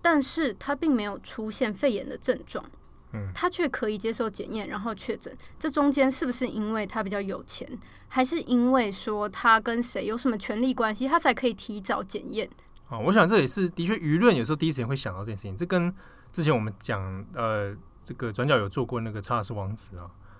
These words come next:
Speaker 2: 就是一样的，可以类似的一个案例嘛，就是他没有症状，
Speaker 1: 对。
Speaker 2: 但他就得到先检测的机会。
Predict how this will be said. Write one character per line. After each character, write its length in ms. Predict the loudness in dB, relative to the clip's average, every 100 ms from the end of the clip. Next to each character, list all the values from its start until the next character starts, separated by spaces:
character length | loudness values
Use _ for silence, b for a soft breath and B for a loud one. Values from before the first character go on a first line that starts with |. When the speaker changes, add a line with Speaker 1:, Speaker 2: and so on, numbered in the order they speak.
| b b
Speaker 2:
就 120 | -10
是 120 | -8 -2
一 60 |
样 160 | 2 2
的， 80 | 2
可 100 | -4
以 60 | -4
类 300 | -2 0 0
似 140 | 0
的 60 | -2
一 40 |
个 60 | -2
案 140 | -4
例 100 | -4
嘛， 120 | -4
就 80 | -6
是 80 | -6
他 140 | 2
没 120 | 6 6
有 120 | 4
症 200 | 4 2
状， 280 | 2 0 0 -16 -20 -20 -14
Speaker 1:
对。 160 | -12 2
Speaker 2:
但 120 | 6
他 120 | 6
就 100 | 6
得 160 | -2 -6
到 280 | 4 4 4
先 420 | 0 -2 -2 -6 -12 -12
检 240 | -10 -8
测 160 | -8 -8
的 80 | -10
机 280 | -8 -8
会。 240 | -4 -4